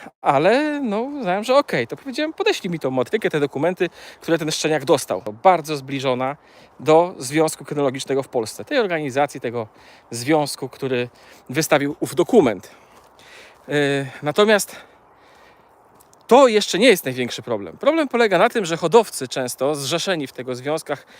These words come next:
yy, podobnych do Związku Kynologicznego w Polsce, no,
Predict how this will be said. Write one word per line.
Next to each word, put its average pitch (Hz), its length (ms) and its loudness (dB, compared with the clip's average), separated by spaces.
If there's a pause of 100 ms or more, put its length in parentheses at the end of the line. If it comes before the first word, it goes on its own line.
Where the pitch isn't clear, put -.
(220)
yy, - 60 -6 (640)
podobnych 139 480 4
do 120 240 0
Związku 147 300 -8
Kynologicznego 131 520 -4
w - 40 -20
Polsce, 123 420 -4 (800)
no, 185 280 6